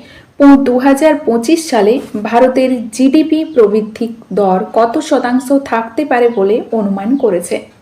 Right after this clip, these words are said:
কত শতাংশ থাকতে পারে অনুমান করেছে? সিক্স পয়েন্ট ফাইভ পার্সেন্ট।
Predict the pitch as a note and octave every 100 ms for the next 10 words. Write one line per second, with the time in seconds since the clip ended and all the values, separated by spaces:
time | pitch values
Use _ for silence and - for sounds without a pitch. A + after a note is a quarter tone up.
0 | _ _ _ _ _ _ _ - - -
1 | _ _ - B3 C#4 D#4 C#4+ C4 C4 C#4
2 | C#4+ C4+ A#3 B3+ B3 A#3 D4 A#4 - A3+
3 | A3 G#3+ G#3+ G3+ G3 D#4 A4+ - - -
4 | E4 E4 - A3+ G#3 C#4+ - - - B3+
5 | C4 - - - - - - A#3+ F#3 F#3
6 | G3+